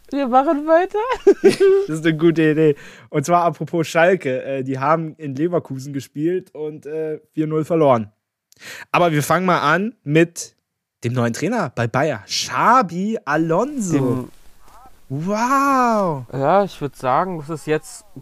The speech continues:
Speaker 1: der zweitschönste
Speaker 2: Ja,
Speaker 1: Mann
Speaker 2: find
Speaker 1: der
Speaker 2: ich
Speaker 1: Liga.
Speaker 2: auch. Und vor allem, weißt du, was interessant ist? Ähm, als er zweitausendvierzehn sein Spielerdebüt bei den Bayern gegeben hat, war das auch gegen Schalke.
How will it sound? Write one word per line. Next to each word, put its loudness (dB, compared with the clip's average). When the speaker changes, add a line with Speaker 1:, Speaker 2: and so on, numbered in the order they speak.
Speaker 1:
der -2
zweitschönste -2
Speaker 2:
Ja, -10
Speaker 1:
Mann -4
Speaker 2:
find -8
Speaker 1:
der -4
Speaker 2:
ich -8
Speaker 1:
Liga. -8
Speaker 2:
auch. -4
Und -2
vor -2
allem, 0
weißt 2
du, -6
was -2
interessant -8
ist? -10
Ähm, -8
als -4
er -4
zweitausendvierzehn -4
sein -2
Spielerdebüt -2
bei -4
den -6
Bayern -4
gegeben -8
hat, -16
war -6
das -10
auch 2
gegen -6
Schalke. -12